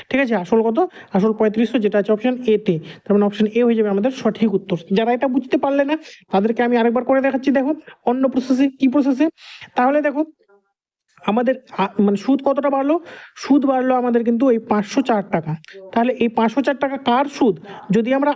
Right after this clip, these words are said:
আসলকে ধরি এক্স, তার মানে এক্স এর টু পার্সেন্ট হারে সেভেন পয়েন্ট টু বছরের সুদ পাঁচশো চার টাকা। তো আমরা এটা সুদ, আমরা এটা বের করলাম,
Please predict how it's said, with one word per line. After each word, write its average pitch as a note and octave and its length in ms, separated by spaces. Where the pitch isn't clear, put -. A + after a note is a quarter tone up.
আসলকে C4 460
ধরি C4+ 160
এক্স, F3+ 160
তার A#3 160
মানে B3 100
এক্স C4+ 180
এর F3+ 220
টু C#4+ 100
পার্সেন্ট C#4 520
হারে A3+ 260
সেভেন A#3+ 340
পয়েন্ট B3+ 460
টু D4+ 80
বছরের C4+ 440
সুদ C4 160
পাঁচশো C4+ 300
চার C4+ 180
টাকা। C#4 160
তো - 120
আমরা G#3+ 140
এটা B3 180
সুদ, C#4 180
আমরা A#3 160
এটা F#3+ 180
বের B3+ 160
করলাম, C4 220